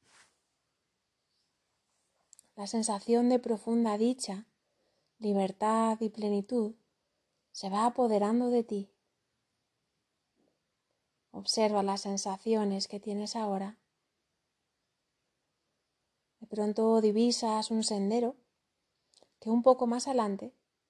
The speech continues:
se bifurca en dos. Uno es llano y recto, y el otro parece un poco más difuso y sinuoso. Algo te dice que este es el que has de coger,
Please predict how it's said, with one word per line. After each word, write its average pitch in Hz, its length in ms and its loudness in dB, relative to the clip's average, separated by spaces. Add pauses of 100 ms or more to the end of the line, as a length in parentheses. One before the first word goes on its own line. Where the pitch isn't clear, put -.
(120)
se - 160 -6
bifurca 220 520 -4
en 226 120 2
dos. 202 460 -4 (1120)
Uno 226 360 2
es 190 280 -2
llano 214 460 4
y 202 80 0
recto, 247 500 -4 (1000)
y 208 80 -2
el 208 100 2
otro 254 340 2 (720)
parece 233 360 -2
un 277 120 2
poco 262 220 4
más 247 340 0
difuso 226 680 -2
y 202 120 0
sinuoso. 208 760 -2 (1800)
Algo 220 280 0
te 220 140 0
dice 233 420 0 (220)
que 214 180 0
este 240 420 2
es - 280 -4
el 202 160 -8
que 202 140 -4
has 202 220 -4
de 233 100 -2
coger, 214 480 -6